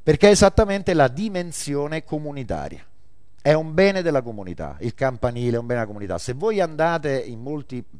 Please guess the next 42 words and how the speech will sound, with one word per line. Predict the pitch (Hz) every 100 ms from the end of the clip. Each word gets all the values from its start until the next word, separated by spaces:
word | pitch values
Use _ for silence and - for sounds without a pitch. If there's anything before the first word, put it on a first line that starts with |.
| -
paesi, | 107 127 156 117 95
piccoli | 85 - - 123 113
o | 107
grandi | 120 143 135
che | 113
siano, | 101 147 120
per | 113
esempio | 135 113
della | 104
Toscana | 104 107 - 139
e | 117
dell'Emilia | 107 127 117
Romagna, | 107 101 90 131
voi | 107
troverete | 110 127 123
una | 101 104
grande | 131 139 107 104
istituzione | - 107 104 - 104
italiana, | 101 113 123
che | 95
sono | 104 98
le | 101
pubbliche | 110 101 101
assistenze | 95 98 - 117 104 107
o |
le | 95
misericordie, | 92 101 90 85 73 101
poi | 110
ce | 90
n'è | 82
qualcuna | 82 85 104 87
anche | 82 82
al | 78
sud, | 95 101 90 80 76 - - -
ma | 107 107
è |
un | 101
fenomeno | - 107 107 95 92
tipicamente | 117 104 107 113 110 - 95
del | 95 87
centro | - 98 - 85
Italia, | 76 57 60